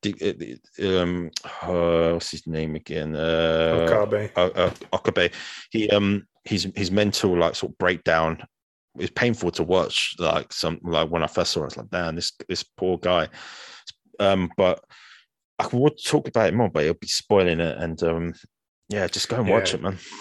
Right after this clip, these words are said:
Speaker 2: Don't wanna spoil Steins Gate. If
Speaker 1: Steins
Speaker 2: you
Speaker 1: Gate.
Speaker 2: have the time, play the game, because the game has a lot more in it. But if
Speaker 1: Mm.
Speaker 2: otherwise, at the very least, go and watch the anime, because it's just a really good story with
Speaker 1: It's
Speaker 2: really
Speaker 1: one,
Speaker 2: good
Speaker 1: it's,
Speaker 2: characters.
Speaker 1: it's one of those ones I would always recommend to people who,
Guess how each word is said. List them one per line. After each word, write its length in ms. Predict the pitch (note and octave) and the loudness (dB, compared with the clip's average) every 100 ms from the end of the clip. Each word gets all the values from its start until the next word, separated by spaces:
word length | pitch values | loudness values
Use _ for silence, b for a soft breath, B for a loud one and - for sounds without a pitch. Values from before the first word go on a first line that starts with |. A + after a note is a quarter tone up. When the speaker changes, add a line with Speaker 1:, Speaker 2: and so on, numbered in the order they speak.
| - | -8
Speaker 2:
Don't 200 | - G2+ | 0 2
wanna 180 | G2 G#2 | 2 -2
spoil 340 | - - G2+ F#2 | -4 0 2 2
Steins 380 | - G#2 G2 | -2 -4 -4
Gate. 280 | - G2+ - | -6 -6 -8
If 460 | _ - - - - | _ -20 -20 -20 -2
Speaker 1:
Steins 180 | B2+ F#2+ | 2 6
Speaker 2:
you 60 | |
Speaker 1:
Gate. 60 | A#2+ | 8
Speaker 2:
have 120 | C#3 | 8
the 80 | - | 8
time, 340 | - C#3 A2+ | 8 8 8
play 200 | G#2 A#2 | 6 4
the 120 | G#2+ G2 | 4 2
game, 280 | G#2+ G2 | 4 2
because 300 | F2+ F#2+ G2 | -2 -10 -10
the 60 | F#2 | -4
game 260 | - F#2 F#2 | 0 0 0
has 120 | G#2 | -2
a 60 | |
lot 180 | G#2 G2+ | 2 2
more 220 | A2+ F#2+ | 0 -4
in 80 | F#2 | -4
it. 180 | F#2 A#2 | -6 -4
But 140 | - | -2
if 240 | - - - | -2 -4 -2
Speaker 1:
Mm. 60 | D3 | 2
Speaker 2:
otherwise, 580 | G#2 G2 G2+ G2 - - - b b | 2 2 0 0 -6 -12 -16 b b
at 80 | - | -2
the 80 | B2+ | 4
very 180 | A#2 A2 | 6 6
least, 200 | G2+ - | 4 2
go 140 | A2 | 0
and 80 | G2+ | 0
watch 200 | G#2+ G2 | -2 -4
the 120 | A2 | -2
anime, 260 | F#2+ F#2+ F2+ | -2 -2 -6
because 320 | G2+ - F2 - | -8 -8 -8 -6
it's 140 | - - | -6 -6
just 280 | - - - | -6 -8 -10
a 40 | - | -4
really 220 | F2+ E2+ | -2 -2
good 180 | - F#2 | -4 -6
story 380 | - F#2+ F#2 | -4 -2 -4
with 180 | F#2 - | -8 -12
Speaker 1:
It's 180 | - - | -4 0
Speaker 2:
really 160 | F2+ C3 | 2 4
Speaker 1:
one, 120 | C#3+ | 4
Speaker 2:
good 100 | - | 4
Speaker 1:
it's, 80 | - | 4
Speaker 2:
characters. 440 | G#2 - A2 - | 4 0 -6 -6
Speaker 1:
it's 160 | - - | -12 2
one 140 | E3+ | 4
of 60 | E3+ | 6
those 180 | D#3 C#3+ | 6 6
ones 160 | B2 | 4
I 160 | G2+ G2+ | 4 4
would 160 | G2+ G#2+ | 4 4
always 340 | G2+ G2 - | 6 4 2
recommend 440 | G2 F#2+ F2+ F2+ | -4 -2 -2 -2
to 80 | - | -6
people 340 | - E2+ E2 D#2 | -10 -10 -8 -4
who, 320 | E2 D#2+ | -4 -4